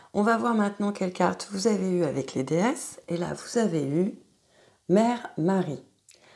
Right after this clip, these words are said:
Attendez-vous à un miracle. Ayez foi que vos prières ont été entendues et qu'elles seront exaucées.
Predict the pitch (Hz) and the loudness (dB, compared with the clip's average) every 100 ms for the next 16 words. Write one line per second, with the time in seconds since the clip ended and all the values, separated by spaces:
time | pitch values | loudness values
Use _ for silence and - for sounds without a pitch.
0 | - _ 220 226 226 240 208 190 196 254 | -20 _ 0 0 2 2 4 4 4 -2
1 | - 147 175 240 - 160 180 185 240 226 | -2 -2 0 0 -2 2 2 4 0 -2
2 | - - 151 135 135 - - - - - | -6 2 2 2 -8 -20 -20 -20 -20 -2
3 | - 214 220 220 262 254 185 170 165 - | 2 4 2 2 0 4 4 2 -2 0
4 | 208 220 196 160 190 196 196 170 156 143 | 0 2 0 0 0 2 2 2 0 -4
5 | 139 139 165 - - - 131 120 - 156 | -4 -4 -6 -6 -14 -8 -8 -8 -10 -4
6 | 175 185 151 151 135 - - - | -2 -2 -2 -8 -10 -12 -16 -20